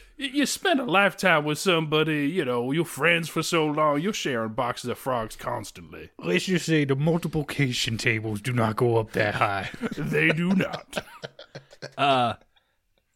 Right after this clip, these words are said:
Speaker 3: n-, I'm just gonna spitball here. Uh, does your Santa, does he ride a fan boat sleigh pulled by alligators? It seems obvious, but I feel like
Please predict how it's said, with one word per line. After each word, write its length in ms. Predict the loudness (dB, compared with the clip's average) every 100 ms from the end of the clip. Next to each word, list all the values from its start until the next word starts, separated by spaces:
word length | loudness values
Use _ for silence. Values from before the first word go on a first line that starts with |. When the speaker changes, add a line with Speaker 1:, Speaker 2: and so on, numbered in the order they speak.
| -14
Speaker 3:
n-, 80 | -12 -12 -2
I'm 140 | 0 2
just 160 | 2
gonna 140 | 2 2
spitball 500 | 2 2 2 0 0
here. 300 | 0 0 -4 _ -20 -20 _ _ -10
Uh, 140 | -10 -6 0
does 280 | 0 2
your 180 | 2 2
Santa, 680 | 2 4 4 4 4 4 4
does 200 | 2 0
he 160 | 2 4
ride 340 | 6 6 4
a 140 | 2 0
fan 320 | 2 2 4
boat 240 | 2 0
sleigh 340 | -2 2 4 2
pulled 480 | 2 0 2 0 0
by 400 | 0 0 -4 -8 _ -20 -20 _ _ _
alligators? 680 | -2 -2 -4 -8 -10 -12 -14 -18 _ _ _ _ _ _ _ _ _ _ _ -6
It 140 | -2
seems 360 | 4 6 6 6
obvious, 480 | 6 6 6 4 4
but 140 | 2
I 80 | 2
feel 240 | 2 4
like 340 | 6 4 0